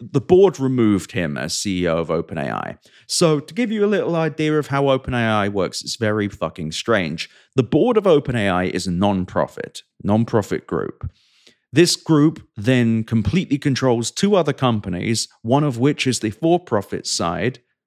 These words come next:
and the for-profit side is the one that people invest in. But nobody in the investment side, and indeed the board, has any equity of any kind. So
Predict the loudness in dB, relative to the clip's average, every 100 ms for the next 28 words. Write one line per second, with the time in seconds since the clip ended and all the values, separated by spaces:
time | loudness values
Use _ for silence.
0 | _ _ _ _ _ -2 2 2 2 2
1 | 4 2 0 0 -2 0 2 2 0 -2
2 | -2 -2 -2 -2 -4 -4 -2 -2 -2 -6
3 | -2 2 2 2 0 2 2 2 0 -2
4 | -6 -2 0 0 -2 -2 -2 -2 -4 -4
5 | 2 4 2 0 -8 -4 -2 -2 -2 -6
6 | -4 -4 -4 -6 -12 -4 -4 -4 -8 _
7 | _ _ _ _ _ _ _ -10 -2 0
8 | 0 -2